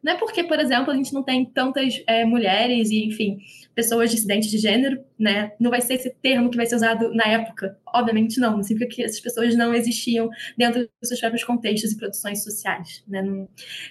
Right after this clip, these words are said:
não tavam ali que a gente não pode pensar e olhar e, enfim, se engajar com. E eu acho que o convite do tempo é um convite do texto,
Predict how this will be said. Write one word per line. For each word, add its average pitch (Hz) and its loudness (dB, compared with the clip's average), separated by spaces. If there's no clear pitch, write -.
não 285 2
tavam 262 4
ali 262 4
que 330 2
a 349 4
gente 349 0
não 440 -2
pode 349 2
pensar 294 2
e 269 4
olhar 269 6
e, 254 2
enfim, 330 -2
se - -6
engajar 269 0
com. 220 2
E 220 -4
eu 226 4
acho 240 2
que 269 0
o 247 0
convite 247 0
do 247 -2
tempo 240 0
é 226 4
um 240 2
convite 240 -2
do 220 -2
texto, 233 -2